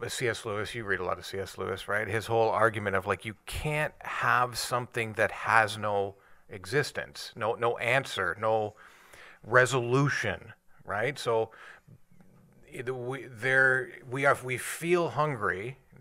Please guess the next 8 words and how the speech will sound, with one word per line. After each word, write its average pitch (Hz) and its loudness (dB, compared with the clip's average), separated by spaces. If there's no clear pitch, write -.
therefore 135 6
there 123 8
must 120 4
be 127 -2
a 110 0
satisfaction, 117 2
oops, - -10
sorry, 101 -2